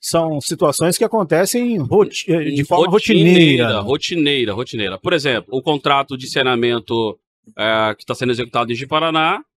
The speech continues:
Speaker 2: é um contrato que passa e passa e sempre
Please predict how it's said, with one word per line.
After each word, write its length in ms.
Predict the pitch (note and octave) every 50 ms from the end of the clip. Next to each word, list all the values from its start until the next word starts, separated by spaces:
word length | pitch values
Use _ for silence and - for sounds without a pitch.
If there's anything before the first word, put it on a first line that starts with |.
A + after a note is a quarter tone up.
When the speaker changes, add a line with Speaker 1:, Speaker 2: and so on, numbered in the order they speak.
| _ _ _ _ _
Speaker 2:
é 60 | - E3
um 60 | D#3+
contrato 400 | F3+ F3+ F3 E3+ D3 C#3 C#3 -
que 140 | - A3 - _ _ -
passa 400 | - B2+ A2 B2 D3+ D#3 - E3+
e 80 | D3+
passa 560 | D3 _ - B2+ A2+ A#2 B2+ C#3 C3+ - F#3 E3 E3 E3 D#3+ D3+ C#3 B2+ A#2+ A#2
e 80 | A#2
sempre 460 | A2+ - - C3 C#3 D#3 D3+ D#3 B2+